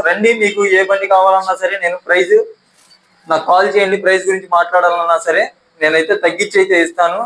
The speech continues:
మీకైతే నిరాశపరిచి తిప్పి పంపించకుండా నేనైతే ఏ వెహికల్ అయినా ఇస్తాను నేను, కానీ అడిగే పద్ధతిలో అయితే అడగండి. చాలా మంది దాకా అయితే ఈ వెహికల్ కి పదిహేను వేలు, ఇరవై వేలు అడుగుతున్నారు. పదిహేను వేలు, ఇరవై వేలు ఇంజిన్ చేయడానికి అవుతుంది ఫ్రెండ్స్.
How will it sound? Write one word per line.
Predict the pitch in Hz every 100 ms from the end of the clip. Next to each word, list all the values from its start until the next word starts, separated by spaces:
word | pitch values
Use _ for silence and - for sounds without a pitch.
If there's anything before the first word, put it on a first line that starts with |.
| -
మీకైతే | 160 160 165 170
నిరాశపరిచి | 165 175 175 175 175 165 165 - -
తిప్పి | 165 190 -
పంపించకుండా | - 170 170 160 180 202
నేనైతే | 156 160 185 156
ఏ | 160 156
వెహికల్ | 160 156 170
అయినా | 175 202 147
ఇస్తాను | - 180 151
నేను, | 135 - - _ _ _
కానీ | 175 190 226 233 226 156
అడిగే | 170 202
పద్ధతిలో | 190 180 180 190
అయితే | 185 190
అడగండి. | 170 170 170 180
చాలా | 175 185
మంది | - - 175
దాకా | 165 170
అయితే | 170 160
ఈ | 156
వెహికల్ | 170 180 170
కి | -
పదిహేను | 165 175 175
వేలు, | 170 170
ఇరవై | 160 175 170
వేలు | 156 156
అడుగుతున్నారు. | 147 147 156 156
పదిహేను | 156 180 185
వేలు, | 190 185 175
ఇరవై | 175 180
వేలు | 180 185 175
ఇంజిన్ | 202 233
చేయడానికి | 214 208 196 180
అవుతుంది | 175 170 151
ఫ్రెండ్స్. | 165 175